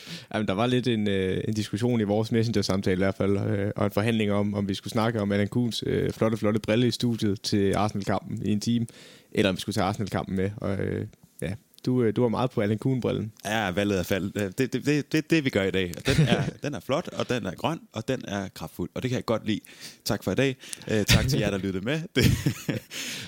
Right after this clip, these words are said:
Speaker 2: ej, vi kommer ikke, kommer ikke udenom det. Og, øh, ja, som du har løftet sløret for, så kommer vi nok til at, at snakke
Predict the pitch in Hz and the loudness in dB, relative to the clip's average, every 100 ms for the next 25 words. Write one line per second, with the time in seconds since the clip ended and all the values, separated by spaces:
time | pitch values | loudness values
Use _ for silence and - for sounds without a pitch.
0 | - 90 95 120 110 104 104 - 131 120 | -4 -2 -2 0 0 0 -4 -4 -2 0
1 | 117 107 98 92 98 - 92 90 90 87 | 0 0 -2 -2 -4 -4 -2 -2 -2 -4
2 | - 87 - - 98 101 101 104 - 104 | -6 -6 -6 -4 0 2 2 0 0 0
3 | 92 87 95 - 90 85 85 87 - 85 | 0 -2 -4 -4 -4 -2 -2 -2 -2 -2
4 | 80 76 - - - 80 82 | -2 -6 -8 -8 -6 -4 -6